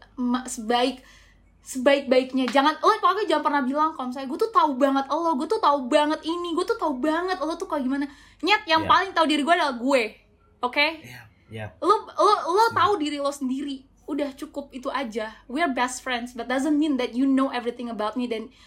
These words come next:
Speaker 1: dan, dan lo bisa aja seenaknya decide what you want and what you think best for me. Iya nggak sih? Ya intinya gitulah. Tapi, ba-, ini gue kasih sedikit,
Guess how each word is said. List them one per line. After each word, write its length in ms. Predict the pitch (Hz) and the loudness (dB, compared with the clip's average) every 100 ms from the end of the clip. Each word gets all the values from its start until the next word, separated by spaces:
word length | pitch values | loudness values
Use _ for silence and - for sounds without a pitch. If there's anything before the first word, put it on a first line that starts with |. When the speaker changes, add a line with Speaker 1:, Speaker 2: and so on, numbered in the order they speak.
| _ | _
Speaker 1:
dan, 220 | - 240 247 _ | 0 0 0 _
dan 320 | 262 202 240 240 | -12 0 0 4
lo 140 | 285 | 2
bisa 460 | 262 262 - 269 - | 2 -2 0 0 2
aja 320 | 247 220 269 | -2 0 -4
seenaknya 480 | 262 240 233 262 220 | -2 -8 -6 -8 -8
decide 480 | 226 - - 220 226 | -10 -10 -6 -6 -6
what 320 | - 214 214 277 | -8 -6 -6 -4
you 80 | 285 | -2
want 460 | 220 214 214 226 _ | -2 -4 -6 -12 _
and 160 | 208 214 | -12 -8
what 240 | 220 220 | -8 -6
you 80 | 269 | -10
think 460 | 262 - 214 220 - _ _ _ _ 196 185 | -8 -10 -10 -10 -16 _ _ _ _ -20 -6
best 420 | 214 214 - - | -4 -4 -10 -20
for 220 | _ 208 | _ -8
me. 320 | 202 196 190 196 _ | -6 -12 -18 -20 _
Iya 160 | - 233 | -12 -10
nggak 140 | 202 | -10
sih? 180 | 240 - _ _ _ | -12 -16 _ _ _
Ya 160 | 480 247 | -6 -4
intinya 240 | 254 311 | -2 -4
gitulah. 380 | 311 269 262 196 | -4 -4 -4 -4
Tapi, 320 | 240 - 392 - - - - _ | 0 2 2 -4 -20 -20 -20 _
ba-, 180 | 220 - | -2 0
ini 240 | 294 359 | -2 2
gue 140 | 370 349 339 | 4 2 2
kasih 240 | 294 294 | -2 -2
sedikit, 380 | - 262 262 | -6 -6 -4